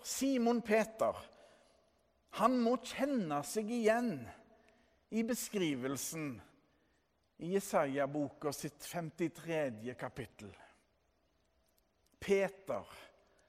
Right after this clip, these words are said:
den fargerike. Peter, den kjepphøge. Han som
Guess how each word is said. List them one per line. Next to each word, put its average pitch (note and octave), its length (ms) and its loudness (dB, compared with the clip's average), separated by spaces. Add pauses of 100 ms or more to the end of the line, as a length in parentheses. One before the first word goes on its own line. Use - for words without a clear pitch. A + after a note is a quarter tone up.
(400)
den F3 220 0
fargerike. F3 1300 -2 (1700)
Peter, F#3 640 4
den F3 320 4
kjepphøge. G3+ 960 0 (1300)
Han C4 340 4
som A3+ 380 2